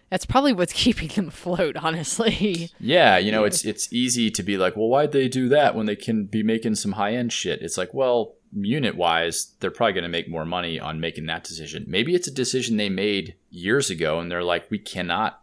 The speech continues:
Speaker 2: we can no longer compete at the bleeding edge,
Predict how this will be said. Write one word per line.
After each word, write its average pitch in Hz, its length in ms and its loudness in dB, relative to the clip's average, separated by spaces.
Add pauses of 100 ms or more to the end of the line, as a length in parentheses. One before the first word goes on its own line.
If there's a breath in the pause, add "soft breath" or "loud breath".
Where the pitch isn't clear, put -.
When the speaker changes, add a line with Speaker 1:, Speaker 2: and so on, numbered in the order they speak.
Speaker 2:
we 107 100 -8
can 92 200 -4
no 95 120 -2
longer 101 380 -4
compete 82 560 -8 (100)
at - 220 -8
the 85 80 -6
bleeding 85 380 -4
edge, 80 520 -4